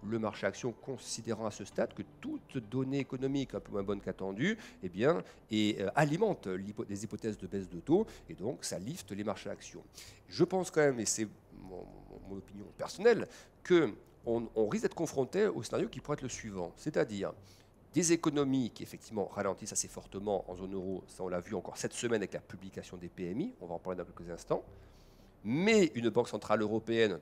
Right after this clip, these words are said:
dont la réunion était jeudi, et que nous a dit la Banque centrale européenne que les discussions sur les baisses de taux n'avaient pas commencé, qu'il y avait une période qu'il fallait respecter entre la fin des hausses de taux et le début des baisses de taux, un plateau,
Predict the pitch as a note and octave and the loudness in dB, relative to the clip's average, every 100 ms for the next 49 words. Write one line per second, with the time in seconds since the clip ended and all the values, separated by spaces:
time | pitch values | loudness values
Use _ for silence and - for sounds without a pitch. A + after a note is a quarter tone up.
0 | - A2+ G2+ G#2 G#2 G2 G2 F#2 F#2 G3 | 0 2 2 2 -2 -2 -4 -8 -6 -6
1 | C#4 - - - D#3 C#3 A2+ - - - | -8 -12 -20 -2 4 6 6 4 -12 -8
2 | - C3+ B2 A#2+ A2 F#2 - E2+ F2+ F2 | -4 0 2 4 2 2 -4 -6 -6 -4
3 | E2+ - D3 A#3 F#2+ - - - - - | -6 0 2 4 0 -10 -20 -20 -12 6
4 | E3+ D3+ G2 - - - - - F#2 F#2 | 8 8 6 0 -20 -20 -20 -20 -16 -16
5 | - G#2 A#2+ G#2+ F#2 G2 F#2 F#2 F2 G#3 | -12 -8 -6 -4 -6 -4 -6 -8 -4 0
6 | A#3+ - - F2+ - F3+ F3+ - F#3+ - | 0 -2 -14 -10 -8 -4 -4 -2 -2 0
7 | G#3 - - - - - - G3+ G3+ D#3 | 0 -2 -16 -20 -20 -20 -2 4 6 6
8 | - G#2+ A2 A2+ G#2+ - - D3+ C#3+ C#3+ | 4 2 2 2 -4 -2 4 4 6 4
9 | - A#2 G#2+ F#2+ - F2+ F2 A#3 G#3 - | 2 -6 -2 -2 -2 -6 0 2 2 -2
10 | - G#2 D#2+ - D#2 E2 - A3 G3+ A#2+ | 0 0 0 -8 -14 -8 0 2 2 0
11 | G#2+ F2+ F2+ F3 A#3+ - - - F#2+ F2+ | -4 -6 -4 -2 -2 -4 -18 -10 -8 -4
12 | C3+ F3+ B3+ G#2 F#2+ F2+ F2 - F2 E2+ | 0 0 -2 -4 -6 -8 -12 -10 -8 -8
13 | - G3 F#3+ C4+ A3+ | -6 -2 -2 -2 -4